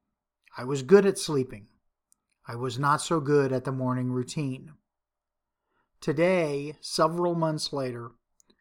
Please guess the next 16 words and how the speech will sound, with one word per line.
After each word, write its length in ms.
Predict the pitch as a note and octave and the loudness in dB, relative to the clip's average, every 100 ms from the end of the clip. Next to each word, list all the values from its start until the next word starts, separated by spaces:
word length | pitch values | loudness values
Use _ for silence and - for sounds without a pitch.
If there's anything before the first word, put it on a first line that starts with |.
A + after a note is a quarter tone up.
| _ - | _ -10
I 100 | C#3+ | -8
am 160 | B2+ | -8
solid 760 | A#2+ - F3+ E3+ D#3 C#3+ C3 D3 | -6 2 4 4 2 -2 -6 -8
and 160 | D#3 C3+ | -6 -2
getting 260 | C#3+ C#3 | 0 0
better 480 | B2+ D3+ C3+ B2 B2 - | 0 0 0 -4 -6 -10
at 120 | C#3 | -8
the 100 | C#3 | -4
morning 320 | C3 B2+ B2+ | -2 -2 -2
routine. 640 | B2+ A#2+ D#3+ C#3 C3 C3 - _ _ _ _ _ _ _ _ _ _ _ _ | -4 -4 -6 -8 -8 -16 -20 _ _ _ _ _ _ _ _ _ _ _ _
At 100 | A2+ | -18
first, 400 | - F3+ G3 F#3+ | 0 4 4 4
however, 640 | D#3+ C3+ C3+ A#2+ A#2 A#2 _ _ _ _ | 0 0 -2 -4 -6 -10 _ _ _ _
I 120 | C#3+ | -8
was 180 | B2 A#2+ | -8 -10
terrible. 640 | - F3 D3+ A#2 G#2+ - | 0 4 4 2 -8 -20